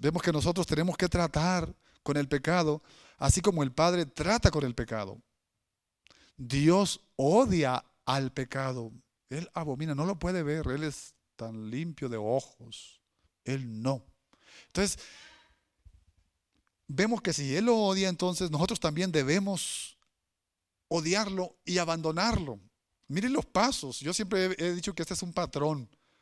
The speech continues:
Hay muchos patrones en la Biblia, pero Segunda de Crónicas siete catorce es un patrón. Miren los pasos que se tienen que hacer, si no, Dios no oye, no contesta.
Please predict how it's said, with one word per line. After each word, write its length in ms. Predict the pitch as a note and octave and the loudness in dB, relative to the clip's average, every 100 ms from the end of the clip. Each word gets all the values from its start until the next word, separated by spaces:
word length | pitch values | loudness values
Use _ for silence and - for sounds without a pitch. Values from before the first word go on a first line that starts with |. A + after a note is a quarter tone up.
| _ _ | _ _
Hay 160 | - G#3 | -4 -2
muchos 280 | A#3+ C4+ D#3+ | 0 -2 -2
patrones 340 | C#3+ C#3 F3+ | -2 -2 -2
en 100 | D#3 | -2
la 100 | C#3+ | 0
Biblia, 200 | B2+ C#3 | 0 -2
pero 300 | C3 B2+ A#2+ A#2+ | -2 -4 -4 -6
Segunda 260 | B2 C3 E3 | -8 -4 -4
de 80 | |
Crónicas 380 | B2+ C3 C#3 B2+ | -4 -6 -8 -8
siete 180 | B2 B2 | -10 -10
catorce 260 | B2 C3+ E3 | -10 -8 -10
es 60 | |
un 100 | E3 | -8
patrón. 480 | F#3 F#3+ D3+ E3 B2+ _ _ _ - | -8 -6 -6 -6 -8 _ _ _ -8
Miren 240 | F3+ A3 | -6 -4
los 100 | E3 | -6
pasos 640 | - - D#3 - A#2+ - - _ _ _ | -4 -2 -2 -4 -8 -14 -18 _ _ _
que 140 | - A#2+ | -12 -10
se 80 | A2+ | -6
tienen 200 | D#3+ E3+ | -6 -4
que 100 | F3 | -6
hacer, 200 | D#3+ E3 | -4 -4
si 100 | D3+ | -4
no, 160 | D#3+ | -4
Dios 300 | E3 F#3 G3 | 0 0 0
no 220 | D3+ F#3 | -2 0
oye, 480 | B3+ C4 D4 A3 A#2 _ _ _ | 2 4 2 0 -6 _ _ _
no 180 | D3 F#3 | -4 -2
contesta. 580 | G#3+ F3 C3+ G#2+ - B2 | -2 -4 -4 -8 -10 -20